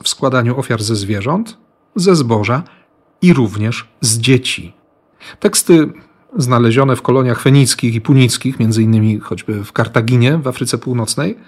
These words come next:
ukazują rytuał składania ofiar z dzieci jako sposób zapewnienia nieprzerwanej płodności. Oczywiście Biblia występuje przeciwko tym zwyczajom.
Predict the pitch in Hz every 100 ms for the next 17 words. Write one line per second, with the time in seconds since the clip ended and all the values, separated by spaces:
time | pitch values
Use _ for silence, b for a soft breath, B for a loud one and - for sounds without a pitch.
0 | B - 151 139 170 170 135 156 151 156
1 | 151 120 123 175 226 - - - 120 185
2 | 233 - 180 185 151 120 110 120 107 -
3 | 220 190 190 - 196 190 180 - - -
4 | 170 208 170 156 180 180 147 143 160 160
5 | 139 180 - 175 151 170 180 175 180 170
6 | 156 - - 104 98 _ _ _ _ _
7 | _ - - 135 143 - 147 147 - B
8 | B 135 151 135 120 127 135 - B B
9 | 123 - 139 - 147 151 233 185 131 -
10 | - - 175 - 139 131 120 117 127 113
11 | 92